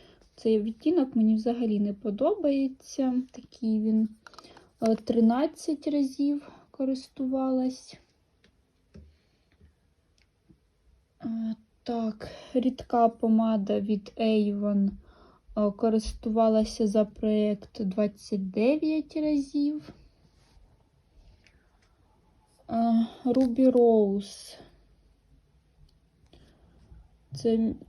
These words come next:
найстаріша моя помада в колекції. П'ять разів за проєкт.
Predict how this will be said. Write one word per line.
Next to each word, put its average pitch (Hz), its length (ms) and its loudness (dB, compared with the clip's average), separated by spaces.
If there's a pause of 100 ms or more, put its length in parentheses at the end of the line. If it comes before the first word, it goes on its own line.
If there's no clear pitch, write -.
(160)
найстаріша 226 960 2
моя 214 300 2
помада 226 680 0
в - 160 -14
колекції. 277 1120 2 (540)
П'ять 277 400 -2
разів 302 680 -4 (400)
за 269 240 -2
проєкт. 269 720 -6